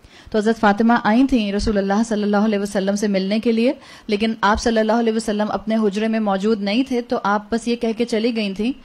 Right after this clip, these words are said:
हज़रत आयशा रदी अल्लाह अन्हा से, कि मैं कुछ बात करने आई थी अपने अब्बा से। तो वो चली गईं।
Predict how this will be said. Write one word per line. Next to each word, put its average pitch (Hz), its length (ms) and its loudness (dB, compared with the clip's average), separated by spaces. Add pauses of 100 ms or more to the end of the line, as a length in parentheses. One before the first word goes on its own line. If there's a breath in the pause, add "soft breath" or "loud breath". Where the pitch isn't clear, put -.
(240 soft breath)
हज़रत 208 260 -2
आयशा 208 260 2
रदी 202 220 0
अल्लाह 202 300 2
अन्हा 208 380 0
से, 247 180 -2
कि 262 100 -4
मैं 196 220 -2
कुछ 202 220 -4
बात 185 220 0
करने 185 260 0
आई 180 160 2
थी 226 280 -4 (160)
अपने 175 260 -2
अब्बा 170 240 -2
से। 180 200 -8 (800 loud breath)
तो 220 60 -6
वो 214 100 2
चली 277 280 2
गईं। 233 220 2